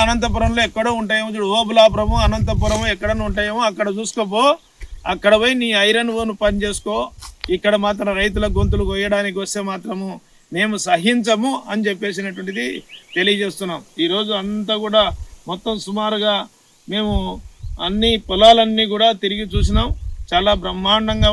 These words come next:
ఉన్నాయి పంట పొలాలు, మొత్తం ఎర్ర రేగడి, ఎర్ర, ఎర్ర భూమి, అసలు ఎర్రమట్టి భూమి, చాలా మంచి పంటలు పండించేటువంటి భూమి, మంచి పంటలు దిగుబడి వచ్చేటువంటి భూమి. వీళ్ళను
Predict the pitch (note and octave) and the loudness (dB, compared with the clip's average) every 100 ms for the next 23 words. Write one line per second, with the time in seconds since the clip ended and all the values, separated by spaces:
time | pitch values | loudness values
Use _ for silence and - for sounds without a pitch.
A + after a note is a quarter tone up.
0 | G#3 G#3 A3 G#3 F#3 G3 F#3+ G3+ G3+ G#3 | 0 -4 -4 -4 -6 -4 -4 0 0 0
1 | G#3+ F#3+ G#3 G3+ F#3 F#3 G#3 F#3+ - - | 0 0 0 0 -2 -2 -4 -4 -4 -4
2 | - - E3+ G3 A3 A3 G3 G3 G#3 G#3+ | -2 -2 2 2 2 0 -2 -2 0 0
3 | - - - F#3+ G#3+ A3+ G#3+ G3 F#3+ G#3+ | -2 -8 -4 -2 0 0 2 2 2 0
4 | G#3 F#3+ G#3+ A3 G3+ A3 G3 G#3+ A#3 D#4 | -2 -2 -2 -2 -4 -2 -2 -2 -4 -6
5 | _ _ _ - E3+ A3 A#3+ G#3+ G3 G3+ | _ _ _ 0 4 6 6 4 -2 -2
6 | G#3 G3+ G#3 G3 G3+ F#3 G3 F#3+ F#3+ F#3 | -2 -2 -4 -4 -4 -6 -6 -6 -8 -8
7 | G3 G#3 A3 F#3 F3+ F#3 F3 F#3+ A3 G3+ | -8 -6 -6 -8 -10 -8 -8 -6 -6 -4
8 | F#3 G3 G#3 F#3+ G#3+ G3 F#3+ F#3 F3 G3 | -4 -4 -4 -6 -8 -8 -8 -8 -8 -6
9 | A3 B3 - - - - E3+ G#3 | -6 -8 -12 -20 -20 -6 -2 -2